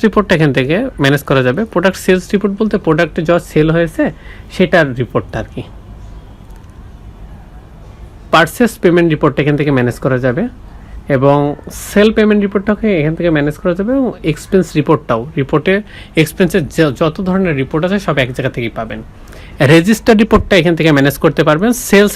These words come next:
রিপ্রেজেন্টেটিভ রিপোর্টটাও এখান থেকে ম্যানেজ করতে পারবেন। অ্যাক্টিভিটি লগ, অ্যাক্টিভিটি লগটা আসলে আপনার এখানে অনেকগুলা ইউজার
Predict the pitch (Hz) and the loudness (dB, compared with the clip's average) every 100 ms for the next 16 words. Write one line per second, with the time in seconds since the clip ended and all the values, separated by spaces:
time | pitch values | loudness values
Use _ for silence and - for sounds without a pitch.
0 | - 165 185 165 180 170 - 151 160 - | 0 0 2 2 2 0 0 0 0 2
1 | 175 151 143 139 120 110 - 120 120 120 | 2 2 0 0 0 -2 -4 -6 -6 -6
2 | 120 117 - - - - 156 165 - 190 | -6 -10 -12 -18 -18 -8 -4 -2 2 4
3 | 190 170 113 104 - - - 156 - 214 | 4 2 0 -2 -12 -14 -6 -4 0 0
4 | 240 247 233 233 240 220 240 180 247 - | 0 0 -2 0 -2 0 2 2 0 -8
5 | - - - - - 131 - - 214 214 | -16 -16 -16 -14 -2 -2 -2 0 2 2
6 | 190 220 214 147 170 170 214 180 139 135 | 2 2 2 4 2 4 4 4 4 2
7 | 175 | 2